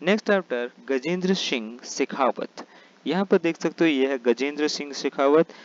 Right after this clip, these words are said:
और ये गजेंद्र सिंह शेखावत है जल शक्ति म-, मंत्री।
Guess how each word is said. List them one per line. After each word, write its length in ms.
और 180
ये 280
गजेंद्र 440
सिंह 220
शेखावत 560
है 200
जल 300
शक्ति 600
म-, 80
मंत्री। 420